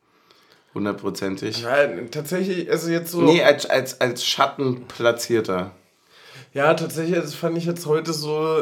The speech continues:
Speaker 2: also ohne es irgendwie benennen zu können, aber natürlich als Sechser irgendwie immer so mit in der Verantwortung, wenn du halt dr-, aus drei solchen Dingern drei Tore fängst, ne?
Speaker 1: Ja, klar.
Speaker 2: Ähm, aber ja, ansonsten klar, immer mit dabei.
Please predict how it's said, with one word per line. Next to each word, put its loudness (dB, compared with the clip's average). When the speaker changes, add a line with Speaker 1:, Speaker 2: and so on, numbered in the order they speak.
Speaker 2:
also 0
ohne 4
es 0
irgendwie -4
benennen -2
zu -8
können, -4
aber 2
natürlich -4
als -2
Sechser -2
irgendwie -6
immer -2
so -2
mit -8
in -6
der -2
Verantwortung, -4
wenn -4
du -2
halt -2
dr-, -8
aus -8
drei 2
solchen -2
Dingern -2
drei 0
Tore -6
fängst, -8
ne? -4
Speaker 1:
Ja, 2
klar. -4
Speaker 2:
Ähm, 0
aber 4
ja, 6
ansonsten -2
klar, 0
immer -4
mit -10
dabei. -2